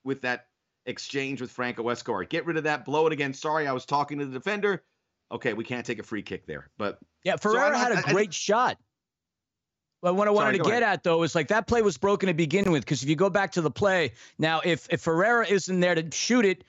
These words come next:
Speaker 2: you had Jara, who snuck in between three defenders. So Ferreira could have easily had passed the ball there. So there was, there was a collapse completely in terms of the back line. That was a goal waiting, waiting to happen.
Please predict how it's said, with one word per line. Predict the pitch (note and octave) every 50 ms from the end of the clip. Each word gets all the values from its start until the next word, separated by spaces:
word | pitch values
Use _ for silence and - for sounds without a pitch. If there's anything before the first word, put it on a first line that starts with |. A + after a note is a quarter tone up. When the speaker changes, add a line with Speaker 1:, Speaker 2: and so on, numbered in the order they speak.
| _ -
Speaker 2:
you | - F3+ G3
had | G3+ G3 F3+ D3
Jara, | - G3+ A#3+ B3 A#3 G3 F3 E3+ D#3+ -
who | D3 F3 F3+ F3 F3+ E3
snuck | - - - - G#3 A3 G#3 -
in | G#3+ G#3 G3+
between | F3 E3+ - - F#3+ F#3+ D#3+
three | - - G3+ G3+
defenders. | E3+ E3+ - - F#3+ G3+ G3+ F3 C#3+ A2+ - - - - - -
So | - - - F3 E3+ D#3
Ferreira | - - E3 F#3 A3 B3 A#3
could | - - F3+
have | F3+ F3
easily | G#3+ A#3+ G#3+ - G3 F3+ E3+ D#3
had | C#3+ -
passed | - E3 D#3+ D3+ - -
the | C#3
ball | B2 C#3+ C#3 C#3 C3
there. | C3+ C3 A#2+
So | - - D#3
there | D3 F3+
was, | A#3 A3 D#3
there | D#3+ F3 G3+
was | A3+ A#3
a | F#3 F3
collapse | - F3 F#3+ F#3 D#3 -
completely | - D#3+ D3+ C#3 - - G3+ A#3+ G#3+ - D#3 C3+ A2 - - - - -
in | D#3 D3
terms | - E3 E3+ E3+ B2+ D3
of | D3
the | C#3+
back | B2+ A2+ D3 C#3+ C3+ -
line. | C#3+ C3+ A#2 A2
That | C#3 G3+ A#3 A3+
was | C4 A3+ -
a | F#3+
goal | D#3+ D3+ E3+ E3+ F3 E3 D3+
waiting, | C#3 D3+ E3 F3+ F3 F3 E3 D#3+ C3+ - - - - -
waiting | - E3 F3+ F3+ F#3
to | F3 D#3+
happen. | C3+ C#3+ E3 F3 D#3+ - A#2 E2+